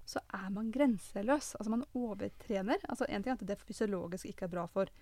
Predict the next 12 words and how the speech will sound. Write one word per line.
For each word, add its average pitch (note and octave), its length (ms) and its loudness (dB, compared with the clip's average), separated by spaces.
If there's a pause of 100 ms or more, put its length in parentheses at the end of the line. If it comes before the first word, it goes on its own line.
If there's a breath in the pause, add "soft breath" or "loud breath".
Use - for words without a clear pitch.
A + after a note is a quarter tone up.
(160 soft breath)
kroppen, - 480 0
for - 160 2
at - 80 -2
det F#3 60 0 (100)
er, F#3+ 240 -6 (200)
det G3+ 200 -4
er G3 200 0
alt F#3+ 280 -4
for G3+ 120 0
mye. G#3 160 8 (520 loud breath)
Det B3 120 4
påvirker, F3+ 560 -2